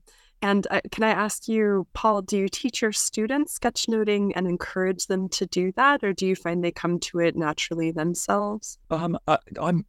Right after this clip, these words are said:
Speaker 2: my teaching at the moment is mainly to A-level, sort, sort of pre-undergraduate students, um, whom I encourage to think about the visual, and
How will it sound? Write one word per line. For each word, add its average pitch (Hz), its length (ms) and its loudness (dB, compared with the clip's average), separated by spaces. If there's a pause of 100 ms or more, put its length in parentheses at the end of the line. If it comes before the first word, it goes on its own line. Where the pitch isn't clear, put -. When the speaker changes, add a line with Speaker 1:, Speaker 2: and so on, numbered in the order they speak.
(200)
Speaker 2:
my 151 300 -4
teaching - 440 -2
at - 20 -2
the 143 60 0
moment 143 180 2
is 104 100 -4
mainly 139 360 0
to 117 680 0 (120)
A-level, 107 1120 0 (160)
sort, - 300 -6
sort - 180 -2
of - 100 -12
pre-undergraduate 107 1080 2
students, - 1000 -4
um, 101 480 0 (440)
whom 113 260 0
I 104 140 2
encourage 123 720 0
to 104 260 2 (600)
think 117 280 0
about 92 240 0
the - 60 -10
visual, 98 520 0
and 95 240 -2